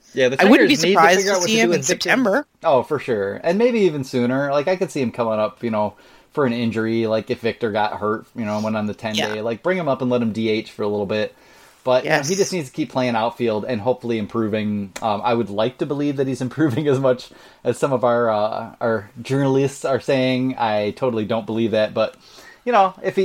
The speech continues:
Speaker 1: if he can improve even a little bit, the bat looks like it might carry him anyway because, ooh, boy, is he mashing taters down there! I mean,
Speaker 2: Yeah,
Speaker 1: he's
Speaker 2: he
Speaker 1: hitting
Speaker 2: sure is.
Speaker 1: three hundred. He's got eleven home runs. He's hitting two a game over the weekend. Um,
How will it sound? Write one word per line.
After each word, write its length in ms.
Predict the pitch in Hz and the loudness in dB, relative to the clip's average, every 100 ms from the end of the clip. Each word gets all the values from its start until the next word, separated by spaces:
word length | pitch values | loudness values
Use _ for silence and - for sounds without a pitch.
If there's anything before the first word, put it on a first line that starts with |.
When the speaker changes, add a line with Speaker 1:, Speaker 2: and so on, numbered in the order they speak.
| 185 | 0
Speaker 1:
if 140 | 175 | 0
he 100 | 196 | 0
can 100 | 180 | 0
improve 320 | 160 135 156 | 0 2 2
even 220 | 147 135 127 | 4 2 2
a 60 | |
little 200 | 123 120 | 4 4
bit, 300 | 117 117 113 | 4 2 2
the 80 | 117 | -2
bat 380 | 101 131 160 - | 2 2 2 -2
looks 280 | 127 135 - | -2 -2 -2
like 180 | 139 143 | 0 0
it 100 | 139 | -2
might 300 | 127 135 - | -4 -4 -4
carry 280 | 131 135 | 0 2
him 120 | 135 131 | 2 2
anyway 340 | 123 107 101 | 0 0 -2
because, 300 | 95 110 98 | -2 -4 -4
ooh, 400 | 139 220 254 262 | -2 0 2 2
boy, 320 | 214 220 220 | 2 2 2
is 160 | 185 - | 2 0
he 80 | 180 | -4
mashing 400 | 165 165 190 175 | 0 0 -2 -4
taters 360 | 180 156 147 | -2 0 0
down 220 | 127 117 | 0 0
there! 160 | 113 107 - - - - - | 0 -6 -10 -20 -18 -18 -8
I 80 | 127 | -2
mean, 80 | 131 | 2
Speaker 2:
Yeah, 60 | 196 | 2
Speaker 1:
he's 100 | - | 2
Speaker 2:
he 60 | |
Speaker 1:
hitting 160 | 170 135 | 2 2
Speaker 2:
sure 60 | 127 | 0
is. 60 | |
Speaker 1:
three 200 | 110 131 | 0 0
hundred. 500 | 117 156 156 151 147 | 2 0 2 4 4
He's 160 | 135 101 | 0 -2
got 320 | 101 95 98 | -2 -2 -4
eleven 360 | 98 110 98 98 | -2 -2 -2 -4
home 280 | 104 98 | -4 -2
runs. 800 | 117 135 131 127 127 123 120 - _ _ _ | 2 2 4 2 0 0 -2 -8 _ _ _
He's 140 | 123 117 | -6 -2
hitting 200 | 120 104 | -4 -2
two 180 | 127 104 | -2 -2
a 40 | |
game 500 | 85 123 120 123 120 | 0 0 0 0 0
over 200 | 123 117 | 0 0
the 80 | 117 | -2
weekend. 800 | 123 120 127 120 117 117 113 110 | -2 0 0 2 0 0 -2 -4
Um, 480 | 92 98 107 95 | -6 -6 -8 -10